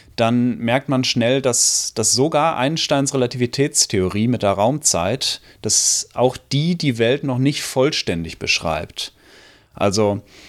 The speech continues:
es gibt Situationen, in denen kommt man auch mit der Relativitätstheorie einfach nicht weiter.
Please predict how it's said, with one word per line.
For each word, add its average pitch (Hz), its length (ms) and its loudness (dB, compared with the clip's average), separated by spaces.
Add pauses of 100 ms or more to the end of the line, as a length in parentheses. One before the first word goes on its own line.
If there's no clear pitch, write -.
(120)
es - 180 0
gibt 147 220 -4
Situationen, 131 720 2
in 120 120 0
denen 123 240 2
kommt 127 240 -2
man 113 400 0
auch 131 220 2
mit 139 160 0
der 120 340 0
Relativitätstheorie 110 1080 0
einfach 87 280 -4
nicht 92 240 -4
weiter. 92 480 0